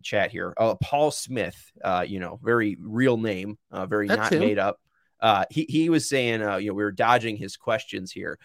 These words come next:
Speaker 1: Uh, we already got to the Lance Lynn stuff. Lance Lynn will be returning, uh, early June. All right. That's when Lynn is coming. Uh, Thursday probably won't be, uh, Dallas Keuchel's last start. I, if, if I had to,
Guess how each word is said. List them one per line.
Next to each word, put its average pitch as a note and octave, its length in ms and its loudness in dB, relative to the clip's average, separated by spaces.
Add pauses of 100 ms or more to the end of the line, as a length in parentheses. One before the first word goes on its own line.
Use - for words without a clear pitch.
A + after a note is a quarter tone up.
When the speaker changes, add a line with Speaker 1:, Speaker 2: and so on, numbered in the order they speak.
(180)
Speaker 1:
Uh, G2 200 0
we D#3 260 -4
already D#3 380 4
got B2+ 320 0
to D#3+ 100 -6
the D3+ 100 -2
Lance C#3 380 -4
Lynn G#2+ 180 -2
stuff. G#2 440 -2
Lance A#2 320 -6
Lynn B2 240 -4
will A#2 100 -2
be A2 140 -6
returning, G2+ 580 -6 (240)
uh, F#2 200 0 (120)
early C3 460 4
June. F#2+ 420 -8 (220)
All F#2 120 -4
right. G2 300 0
That's A2 300 0
when B2 240 2
Lynn G#2+ 180 -4
is G#2 160 -4
coming. G2 460 -4 (180)
Uh, F2+ 160 0
Thursday A2+ 540 2
probably G2 600 0
won't E2+ 280 -12 (140)
be, B1+ 280 -18 (300)
uh, D2+ 340 -2
Dallas D#2 320 -4
Keuchel's - 500 -8
last D#2 360 -6
start. - 320 -6 (140)
I, A2 140 6
if, G#2 280 2
if A2+ 180 0
I A#2+ 140 6
had G#2 300 2
to, F2 160 -4